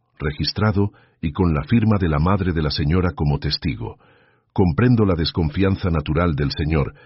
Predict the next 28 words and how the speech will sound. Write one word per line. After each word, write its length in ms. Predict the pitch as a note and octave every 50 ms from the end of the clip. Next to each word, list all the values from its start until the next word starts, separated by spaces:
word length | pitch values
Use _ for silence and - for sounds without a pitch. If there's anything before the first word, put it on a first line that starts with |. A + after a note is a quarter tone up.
| - - _ _ _ _ _
Yo 120 | - D2+ B2+ C#3 -
sería 280 | D#3 B2 A#2+ A#2 A#2+
desconfiado 680 | G2+ G#2+ F#2+ - - G2 E2+ - - F2 G2 F#2+ E2+ E2
en 80 | D2+ C#2+
su 140 | C#2+ E2 E2+
lugar, 380 | D2+ C#2+ B1+ E2+ E2+ F2+ B2 -
pero 220 | - F#2 F2 E2+ E2
el 100 | D#2 D2
documento 640 | E2+ E2 - F2 E2+ F#2+ G#2 A2 G2 - F#2+ E2
habla 220 | D2+ C#2+ D2 C#2+ C#2
por 180 | C#2+ D2 C2
sí 180 | - - - D2+
solo". 440 | - - - B1+ A1+ G#1+ G#1+ - - _ _ _ _ _
Adrián 380 | B2 B2+ C3 D3+ F3 F3 F3 D3+
recibió 400 | C#3 A2 - - E2 D#2+ F2+ E2+
el 100 | D2 C#2
sobre, 440 | - - B1+ A#1 - B1+ - - _ _ _ _ _ _
lo 160 | D2+ D#2 D2+
abrió 280 | D2 C2+ E2 F#2 F#2 F#2
sin 180 | - G#2+ E2+
apartar 420 | D2 C#2+ - C2 - - F2 D#2 C#2
los 200 | C#2+ C2 - -
ojos 260 | E2+ - - D2+ C#2+
del 160 | D2+ C2+ C2+
hombre 260 | D#2 D#2+ D2+ C#2+ D2
frente 380 | C#2+ - D#2+ D2+ C#2+ C#2 C#2+ C2
a 120 | A#1+ B1+
él, 200 | C2+ C2+ C2 -